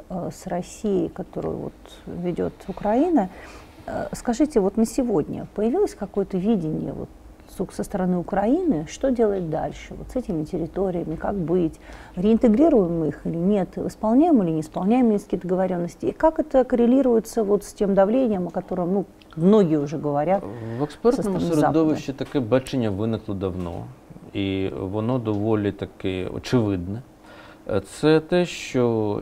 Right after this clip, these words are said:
Speaker 2: і, е, окуповані, м, терористами території Д Н Р і Л Н Р, і територію Криму і Севастополя слід, е, уніфікувати в правовому розумінні.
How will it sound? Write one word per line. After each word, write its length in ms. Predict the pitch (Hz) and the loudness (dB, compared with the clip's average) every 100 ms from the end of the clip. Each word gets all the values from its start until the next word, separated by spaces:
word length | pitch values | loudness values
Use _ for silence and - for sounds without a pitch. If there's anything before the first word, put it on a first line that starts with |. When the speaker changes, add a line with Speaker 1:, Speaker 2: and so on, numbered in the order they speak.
| - | -6
Speaker 2:
і, 440 | 135 135 139 135 123 120 | -2 0 2 2 0 -2
е, 340 | 110 104 101 - | -2 0 0 0
окуповані, 800 | 120 123 - 147 123 113 107 101 | -4 -6 2 4 4 2 0 -2
м, 160 | 98 101 110 104 95 | -6 -12 -12 -12 -4
терористами 640 | 117 120 123 113 - 98 | 0 4 4 2 -2 -4
території 680 | 92 101 101 107 104 98 92 | -2 -2 0 0 0 2 0
Д 240 | 95 107 107 | -2 0 0
Н 120 | 107 | 0
Р 160 | 101 - | -2 -2
і 100 | 101 | -2
Л 180 | 95 | 0
Н 140 | 98 107 | -2 -2
Р, 140 | 139 - - - - - - | -4 -8 -18 -20 -20 -4 0
і 80 | |
територію 540 | 143 143 127 127 117 113 | 4 4 4 2 2 2
Криму 300 | 110 107 104 | 0 0 0
і 40 | |
Севастополя 680 | 101 131 - - 214 190 175 | -4 -6 -6 -6 -4 -4 -4
слід, 420 | - - 165 185 - - | -4 -2 0 -2 -8 -8
е, 540 | 117 117 110 107 104 104 50 50 - - - - - - - - | -2 2 2 2 0 -2 -4 -6 -10 -12 -14 -16 -16 -16 -16 -4
уніфікувати 1000 | 143 147 139 139 131 - 131 151 165 160 | 4 6 6 4 0 2 2 4 2 0
в 320 | 117 107 139 147 | -4 2 2 2
правовому 560 | 135 120 113 127 113 | 2 2 4 0 0
розумінні. 460 | 107 101 110 85 | -2 -2 -4 -4